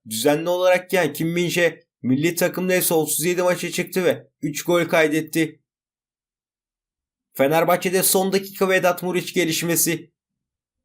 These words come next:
Fenerbahçe'de sadece bir sezon kaldı.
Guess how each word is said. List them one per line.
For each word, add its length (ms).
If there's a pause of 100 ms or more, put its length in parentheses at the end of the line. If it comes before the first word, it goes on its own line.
(120)
Fenerbahçe'de 800
sadece 520
bir 60
sezon 380
kaldı. 500